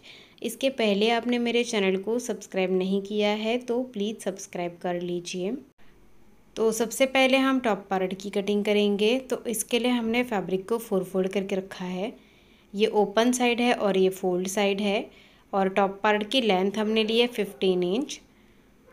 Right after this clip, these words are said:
अभी यहाँ पर हम शोल्डर लेंगे तो शोल्डर मैं ले रही हूँ सिक्स पॉइंट फ़ाइव इंच। यहीं से हम आर्म होल लेंगे तो आर्म होल भी मैं ले रही हूँ सिक्स पॉइंट फ़ाइव इंच। इन दोनों पॉइंट्स को जोड़ देंगे।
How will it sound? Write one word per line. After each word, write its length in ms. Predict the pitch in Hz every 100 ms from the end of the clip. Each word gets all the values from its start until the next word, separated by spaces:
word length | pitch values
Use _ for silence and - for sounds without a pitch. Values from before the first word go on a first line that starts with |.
| - - -
अभी 180 | 202 233
यहाँ 260 | 214 190 196
पर 120 | 226 226
हम 140 | 247
शोल्डर 440 | 247 214 190 202 220
लेंगे 400 | 233 240 226 254
तो 200 | 254 226
शोल्डर 400 | 226 202 185 185
मैं 180 | 190 190
ले 140 | 190 190
रही 140 | 196
हूँ 120 | 262
सिक्स 280 | 269 214 -
पॉइंट 360 | - 208 247 254
फ़ाइव 400 | - 185 170 180
इंच। 300 | 214 311 - - _ - - - - - _ _ - _ _ -
यहीं 340 | 214 202 226
से 140 | 226 262
हम 220 | 247 262
आर्म 300 | - 196 190 190
होल 160 | 208
लेंगे 420 | 247 214 190 196 240
तो 140 | 247 -
आर्म 200 | 196 190 196
होल 180 | 190
भी 160 | 190 240
मैं 160 | 247 208
ले 120 | 190
रही 120 | 185
हूँ 140 | 190 262
सिक्स 260 | 240 185
पॉइंट 320 | - 208 247 262
फ़ाइव 400 | 202 180 170 175
इंच। 320 | 185 262 - -
इन 180 | 247 247
दोनों 240 | 208 185 175
पॉइंट्स 360 | 190 185 190
को 140 | - 262
जोड़ 280 | 196 180 175
देंगे। 540 | 180 175 165 180 269